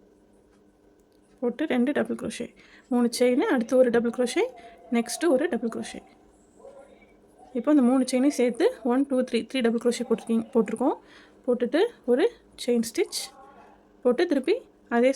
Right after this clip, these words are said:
ஸ்பேஸ்ல விட்டு மூணு டபுள் க்ரோஷே, ஒன், டூ, த்ரீ. ஓகேங்களா? போட்டுட்டு நெக்ஸ்ட் அதை அப்படி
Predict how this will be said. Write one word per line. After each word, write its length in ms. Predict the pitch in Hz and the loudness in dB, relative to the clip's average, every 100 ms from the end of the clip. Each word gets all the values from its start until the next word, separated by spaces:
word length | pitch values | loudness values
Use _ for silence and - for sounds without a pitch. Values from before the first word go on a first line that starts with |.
| - | 0
ஸ்பேஸ்ல 280 | 247 240 240 | -2 0 -2
விட்டு 320 | 240 - 480 - _ | 0 0 -2 -8 _
மூணு 240 | 254 240 | -2 0
டபுள் 220 | 226 214 117 | 0 -4 -8
க்ரோஷே, 280 | - - - - _ _ _ _ _ _ _ _ _ _ _ _ _ _ _ _ _ _ _ | -8 -10 -14 -16 _ _ _ _ _ _ _ _ _ _ _ _ _ _ _ _ _ _ _
ஒன், 360 | 240 226 262 359 _ _ _ _ _ - - 294 - _ - _ _ _ _ _ _ _ _ _ _ - - - - 571 | -6 -2 -2 -6 _ _ _ _ _ -20 -16 -18 -20 _ -20 _ _ _ _ _ _ _ _ _ _ -20 -20 -20 -20 -12
டூ, 280 | 554 254 339 - - - - _ _ _ _ _ _ _ _ _ _ _ _ _ _ _ _ _ _ _ _ _ _ _ _ _ _ _ _ _ _ - | -8 -6 -8 -12 -20 -20 -20 _ _ _ _ _ _ _ _ _ _ _ _ _ _ _ _ _ _ _ _ _ _ _ _ _ _ _ _ _ _ -10
த்ரீ. 140 | 240 - _ _ _ _ _ _ _ - _ _ _ _ _ | -10 -10 _ _ _ _ _ _ _ -20 _ _ _ _ _
ஓகேங்களா? 300 | 233 240 233 277 | -4 -2 0 0
போட்டுட்டு 400 | 247 233 262 370 453 | -2 0 0 0 0
நெக்ஸ்ட் 280 | 254 233 - | -4 -6 -2
அதை 100 | 262 | 0
அப்படி 300 | 233 202 381 | 0 0 -2